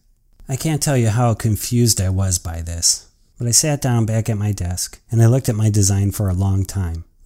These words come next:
wondering if it was my handwriting maybe, or my choice of the color blue. And then I remembered that the "I are smart, I are Irish" button included a shamrock on it, and maybe Miss Albrecht was reacting to the fact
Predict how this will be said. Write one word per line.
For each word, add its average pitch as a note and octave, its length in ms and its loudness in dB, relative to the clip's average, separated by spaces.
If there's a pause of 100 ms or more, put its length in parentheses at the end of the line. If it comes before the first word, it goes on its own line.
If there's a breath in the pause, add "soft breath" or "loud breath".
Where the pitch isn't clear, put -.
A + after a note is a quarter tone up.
(400 loud breath)
wondering C3 320 4
if A2 100 -2
it A#2+ 100 0
was A2 140 0
my G#2+ 120 0
handwriting F2+ 720 -2
maybe, F2 420 -12 (180)
or A#2 60 0
my G#2+ 140 2
choice A#2+ 360 0
of A2 60 -6
the G#2+ 60 2
color G#2+ 300 0
blue. G#2+ 400 0 (300)
And C3 120 4
then C#3+ 80 6
I D#3 60 6
remembered A2 520 4 (200)
that A2+ 140 -2
the A2 240 -2
"I B2 120 2
are A2+ 140 2
smart, G#2 420 2
I A2+ 160 4
are G#2 160 2
Irish" G#2 360 0
button C3 460 0
included G#2+ 460 2
a F2 60 -2
shamrock G2+ 560 -2
on D#2+ 180 -10
it, - 260 -18
and C3+ 140 0
maybe C#3 300 4
Miss B2 180 4
Albrecht G#2 420 2
was G2+ 160 2
reacting G#2+ 440 0
to G2 120 0
the F2+ 120 0
fact F2+ 400 -6